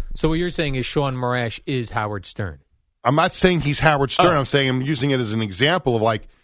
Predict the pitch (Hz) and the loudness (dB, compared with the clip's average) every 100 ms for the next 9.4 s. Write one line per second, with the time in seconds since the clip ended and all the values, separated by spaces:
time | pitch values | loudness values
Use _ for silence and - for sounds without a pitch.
0 | _ - 170 170 139 131 143 139 117 131 | _ -8 -4 -2 -2 -2 -2 -2 0 -2
1 | 101 117 120 214 - 131 90 90 104 _ | 0 -2 2 0 0 -2 -2 -8 -12 _
2 | _ _ _ - 123 - 165 160 143 - | _ _ _ -10 -8 -2 0 0 -2 -6
3 | - 156 151 160 135 - 147 127 131 127 | 0 2 2 2 0 0 0 2 2 0
4 | 120 101 127 156 214 - _ _ _ 147 | -2 -2 -2 0 -2 -6 _ _ _ 0
5 | 127 165 185 160 - - 170 156 202 190 | 2 2 2 0 -2 -2 0 0 0 0
6 | 139 143 - 110 175 180 131 127 - _ | 0 0 -2 0 0 2 -2 -4 -12 _
7 | - 135 165 185 165 170 220 - 180 135 | -6 -2 -2 0 0 0 0 -2 0 0
8 | 143 127 113 - 113 107 - 110 101 95 | 0 0 -2 0 -2 -2 -2 -2 -2 -2
9 | 85 80 90 69 | -4 -8 -8 -10